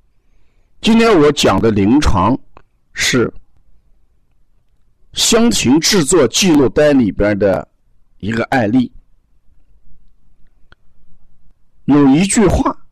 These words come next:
是这样的，这个孩子是七岁半的一个男孩儿，他说：“我最爱校车和救护车。”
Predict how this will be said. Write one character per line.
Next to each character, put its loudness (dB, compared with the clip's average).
是 -4
这 2
样 0
的， -2
这 2
个 2
孩 0
子 2
是 -6
七 -2
岁 2
半 2
的 0
一 -2
个 -2
男 0
孩 -8
儿， -6
他 2
说 2
：“我 4
最 0
爱 2
校 2
车 -2
和 -2
救 2
护 -4
车。” -2